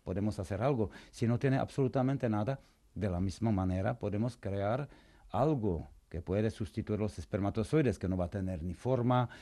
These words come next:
ni función de los espermatozoides, por-, pero genéticamente puede actuar así. Entonces yo creo que en, en diez años vamos a tener esta posibilidad. Ahora, si se utiliza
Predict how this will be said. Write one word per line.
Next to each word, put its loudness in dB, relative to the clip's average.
ni 2
función 0
de 0
los -2
espermatozoides, 0
por-, 2
pero 4
genéticamente 2
puede 2
actuar -2
así. -2
Entonces 2
yo 2
creo 2
que 0
en, 2
en 2
diez 2
años 0
vamos 2
a -4
tener 0
esta -2
posibilidad. -2
Ahora, 2
si 2
se 2
utiliza 2